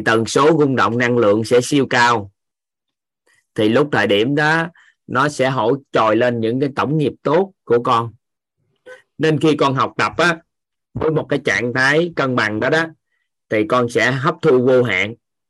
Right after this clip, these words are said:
Được chưa? Thì khi con thấy người ta làm điều gì đó mới trạng thái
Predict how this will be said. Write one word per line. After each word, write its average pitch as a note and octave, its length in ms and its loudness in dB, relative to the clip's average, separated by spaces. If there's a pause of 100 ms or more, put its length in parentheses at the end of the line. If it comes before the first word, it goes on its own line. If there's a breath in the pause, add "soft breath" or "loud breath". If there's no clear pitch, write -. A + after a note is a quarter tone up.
(1600)
Được G#2 220 -2
chưa? A2+ 260 -2 (1700 soft breath)
Thì A#2+ 80 0 (120)
khi D3+ 400 2
con C#3 180 0
thấy E3+ 240 2
người A#3+ 200 0
ta B2+ 280 2
làm A2+ 320 2
điều A2+ 160 2
gì A2 180 2
đó B2 220 2
mới E3+ 320 0
trạng A2+ 240 -2
thái D3+ 420 0